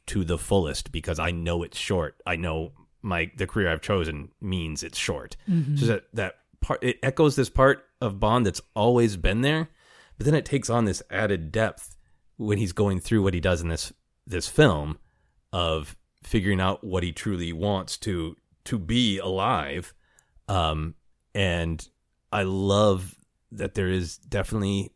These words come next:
Speaker 1: some wiggle room in how you want to interpret his death, right? You've got the just traditional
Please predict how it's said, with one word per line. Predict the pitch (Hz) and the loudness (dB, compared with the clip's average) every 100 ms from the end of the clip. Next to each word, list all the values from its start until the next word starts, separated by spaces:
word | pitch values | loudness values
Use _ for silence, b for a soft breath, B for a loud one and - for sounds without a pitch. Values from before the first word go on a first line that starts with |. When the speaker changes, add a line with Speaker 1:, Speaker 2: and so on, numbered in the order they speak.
| _ _ _ - - | _ _ _ -20 -8
Speaker 1:
some | - 95 | -4 -2
wiggle | 95 123 | 2 2
room | 123 151 208 | 4 2 2
in | 139 | -2
how | 107 | 0
you | 110 120 | 0 0
want | 123 | 0
to | 147 | 0
interpret | 180 - 87 110 - _ _ _ _ _ _ | 0 -2 -4 -4 -6 _ _ _ _ _ _
his | - 113 | 0 0
death, | 92 - - | 0 -6 -6
right? | 82 87 95 - | -2 -2 -4 -8
You've | 98 78 | -8 -4
got | 92 90 - | 0 -2 0
the | 90 | -4
just | 76 92 - - _ _ | -2 -2 -4 -10 _ _
traditional | - 98 98 - 95 92 87 | -8 -4 -2 -2 -4 -4 -6